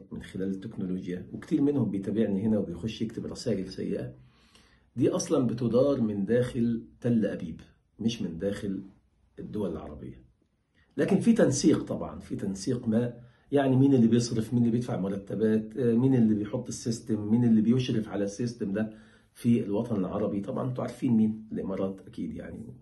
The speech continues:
ودول أخرى. <laughs> الشيء العجيب إن الناس دي عندها استماتة، اللي هي المنظومة دي كلها،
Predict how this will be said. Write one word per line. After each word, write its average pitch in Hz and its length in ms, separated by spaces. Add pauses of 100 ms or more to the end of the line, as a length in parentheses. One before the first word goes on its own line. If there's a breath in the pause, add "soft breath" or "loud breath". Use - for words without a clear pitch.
(120)
ودول 92 360
أخرى. - 260 (1120 soft breath)
<laughs> - 1080
الشيء - 260
العجيب 123 560 (1120 soft breath)
إن 117 160
الناس 123 300
دي 117 160
عندها 101 320
استماتة، 95 800 (1300)
اللي 107 120
هي 113 40
المنظومة 107 500
دي 98 80
كلها، 78 400